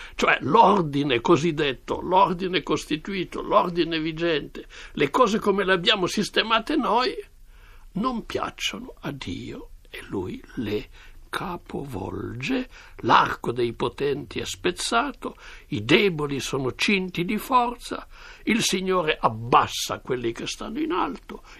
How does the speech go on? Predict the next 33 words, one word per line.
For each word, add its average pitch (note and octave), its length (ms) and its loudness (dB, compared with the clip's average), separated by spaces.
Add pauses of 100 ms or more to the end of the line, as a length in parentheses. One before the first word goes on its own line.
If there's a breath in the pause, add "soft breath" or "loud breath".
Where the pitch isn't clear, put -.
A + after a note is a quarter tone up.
innalza G3+ 800 2
quelli B2 300 -2
che - 140 -8
stanno C#4+ 340 -4
in C#4 200 0
basso, - 500 -4 (360 loud breath)
trae G3 440 4
su - 420 0 (640 soft breath)
il G#3 320 2
povero C3+ 600 2
dal G3 400 6
letame D3+ 800 2 (160 soft breath)
e - 140 0
lo F#3 120 2
fa - 340 -4 (220)
<laughs> - 720 -4
sedere A#2+ 640 2
con C3 220 2
i A2+ 100 0
principi. D3+ 880 4 (120)
Questa - 300 6
è D3 40 2
la D3+ 100 4
rivoluzione A2+ 800 0
di G#2+ 160 -4
Dio, G3 680 6 (120)
è - 140 2
la G3+ 100 4
rivoluzione A#2 720 -4
di - 160 -16
Dio, - 320 -8
una - 160 -10
cosa - 260 -14